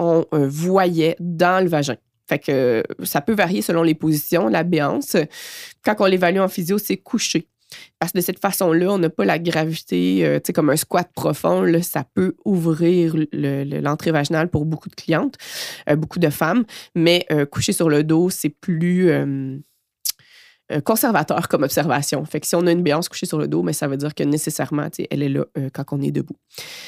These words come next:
Euh, ça peut provoquer des symptômes comme des bruits d'air vaginal, de l'eau s'é-, qui s'écoule du vagin après la piscine ou un bain, et même une diminution de sensation au niveau de la pénétration. Puis si vous êtes curieuse,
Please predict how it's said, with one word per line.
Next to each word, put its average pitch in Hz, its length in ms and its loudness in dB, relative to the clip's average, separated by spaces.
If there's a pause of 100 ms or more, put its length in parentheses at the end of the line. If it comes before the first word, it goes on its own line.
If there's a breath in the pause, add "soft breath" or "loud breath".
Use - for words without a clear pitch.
(300 loud breath)
Euh, 151 460 6
ça 156 160 0
peut 180 80 -2
provoquer 175 520 2
des 165 140 4
symptômes 165 540 0
comme 165 280 2
des 151 120 4
bruits 156 180 0
d'air 160 220 4
vaginal, 180 640 2
de 180 80 2
l'eau 156 120 2
s'é-, - 300 -6
qui - 80 -12
s'écoule 160 320 -2
du 160 140 -4
vagin 156 340 0
après 147 240 -4
la 143 80 -2
piscine - 320 -4
ou 147 140 2
un 143 100 0
bain, 160 240 -2 (420 loud breath)
et 175 140 2
même 175 260 0
une 196 120 0
diminution 185 460 -2
de 226 120 -2
sensation 180 680 -4
au 180 80 0
niveau 165 340 0
de 185 80 -2
la 175 80 2
pénétration. 156 640 -4 (120)
Puis 226 260 -2
si - 460 -4 (100)
vous 165 240 -6
êtes - 120 -4
curieuse, 185 640 0